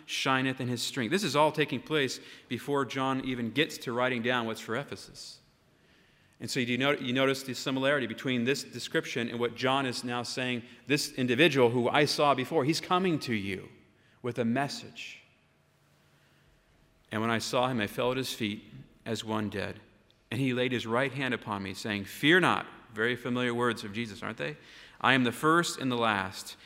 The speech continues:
and the living one. I was dead, and behold, I'm alive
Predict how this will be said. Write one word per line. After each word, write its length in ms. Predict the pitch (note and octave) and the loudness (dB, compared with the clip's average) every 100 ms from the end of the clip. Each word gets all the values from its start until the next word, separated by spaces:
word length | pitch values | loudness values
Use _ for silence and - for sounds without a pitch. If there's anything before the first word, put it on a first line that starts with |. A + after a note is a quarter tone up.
| - - | -16 -4
and 120 | A2+ | -2
the 60 | A#2+ | 2
living 320 | E3+ D#3 A2+ | 4 4 2
one. 260 | G2 F#2+ - - - | -2 -4 -12 -10 -2
I 80 | A2+ | 0
was 200 | A2+ G#2 | 0 -2
dead, 380 | D3+ D3+ A2+ | 4 4 4
and 100 | G2+ | 2
behold, 440 | G#2+ G2+ C#3+ D#3+ B2 | -2 2 6 8 6
I'm 120 | A2 | 2
alive 600 | G#2 B2+ B2+ G#2+ G2 | 2 4 4 2 -2